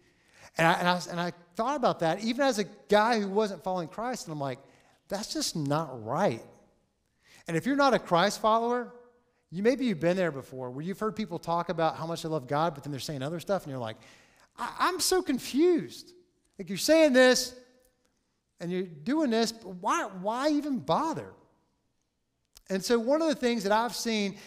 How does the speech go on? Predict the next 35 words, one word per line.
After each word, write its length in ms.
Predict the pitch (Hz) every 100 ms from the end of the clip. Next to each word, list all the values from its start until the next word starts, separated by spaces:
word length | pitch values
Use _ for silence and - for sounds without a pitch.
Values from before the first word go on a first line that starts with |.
| -
and 100 | 165
I, 120 | 185
and 120 | 190
I 120 | 185 202
think 180 | 226
I 40 | 190
experienced 420 | 180 - 185 -
in 40 |
that 120 | 175 175
moment, 260 | 165 202
and 100 | 180
I've 120 | 160
seen 160 | - 185
it 120 | 185
play 140 | 185 170
out 80 |
over 160 | 165 147
time, 280 | 156 165 185
and 80 | 143
sometimes 340 | 170 185 160
it's 80 | 156
been 220 | 160 165
me, 300 | 165 202 220 - - - -
is, 260 | 180 175 - - _
is 160 | 180
sometimes 420 | - 220 - 233 -
people 440 | 214 220 247 240
who 400 | 202 202 180 165 151 135
get 160 | 185
in 140 | 208 180
this 180 | 160 175
mentality 460 | 143 180 202 233
become 320 | 180 165 170
blatant 560 | 139 135 156 202 208 202 - _ _ _
hypocrites. 760 | - 190 196 135 98 - -